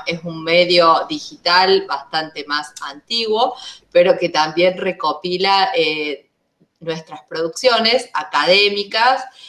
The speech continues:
Eh, ahí están nuestras, están los links a cada una de las personas que constituimos este grupo, los links a los C V y a la, al, la producción académica de cada una de nosotras, y también recomiendo,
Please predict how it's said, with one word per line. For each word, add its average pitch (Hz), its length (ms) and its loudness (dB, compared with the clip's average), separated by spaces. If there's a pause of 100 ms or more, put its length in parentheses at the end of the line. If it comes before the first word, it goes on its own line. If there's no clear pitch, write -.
(220)
Eh, 156 120 -8
ahí 156 240 -2
están 156 560 -4
nuestras, 151 760 -6
están 151 320 -6
los 165 180 -4
links 226 380 0
a 143 440 2
cada 160 220 2
una 180 240 2
de 160 80 -2
las - 80 -10
personas 165 420 -8
que 151 100 -20
constituimos 160 640 -10
este 165 240 -10
grupo, 240 520 2 (340)
los 151 260 -6
links 175 300 -2
a 160 100 -4
los 151 160 -6
C 151 160 -10
V 208 460 2 (300)
y 175 200 0
a 180 120 2
la, 139 340 0
al, 127 680 -12 (220)
la 143 160 -12
producción 151 440 -4
académica 160 540 0
de 139 140 2
cada 156 240 2
una 165 220 0
de 160 60 0
nosotras, 208 720 0
y 190 140 -4
también 196 640 0
recomiendo, 196 960 0